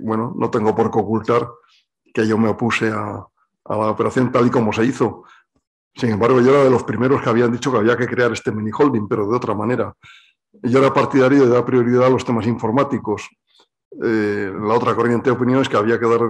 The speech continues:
prioridad a los temas de defensa. Las dos opciones eran válidas y las dos eran respetables. Eh, lo que pasa es que luego, cuando finalmente Inisel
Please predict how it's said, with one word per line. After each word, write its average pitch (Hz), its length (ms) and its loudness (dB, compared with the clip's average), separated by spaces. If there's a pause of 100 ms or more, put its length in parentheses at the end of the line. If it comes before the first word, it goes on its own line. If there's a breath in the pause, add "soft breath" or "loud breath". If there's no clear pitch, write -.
(160)
prioridad 120 420 2
a - 20 4
los 113 160 0
temas 110 260 -2
de 101 120 0
defensa. 120 440 -2
Las 120 260 -2
dos 156 220 0
opciones 135 540 0
eran 98 200 -2
válidas 151 440 0
y - 20 -4
las 104 160 -4
dos 123 300 0
eran 117 180 0
respetables. 107 800 -2 (800 loud breath)
Eh, 104 480 -4 (140)
lo 110 200 -4
que 107 60 -4
pasa 117 160 -2
es - 40 -8
que 127 60 0
luego, 123 220 2
cuando 101 560 -4 (240 soft breath)
finalmente 117 880 0
Inisel 107 520 0